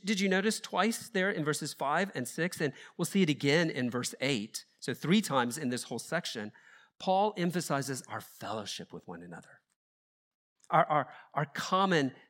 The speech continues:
family identity as brothers and sisters. I don't think that's an accident that he pulls this language in right here.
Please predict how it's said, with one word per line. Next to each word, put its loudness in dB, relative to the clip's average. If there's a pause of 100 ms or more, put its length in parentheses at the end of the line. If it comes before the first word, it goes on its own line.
(240)
family 2
identity -6
as -2 (300)
brothers 0
and -8
sisters. -14 (1700)
I 2
don't 4
think -2
that's 0 (2250)
an -6
accident -6 (380)
that 0
he -2
pulls -4
this -8
language -4
in -10
right -8
here. -18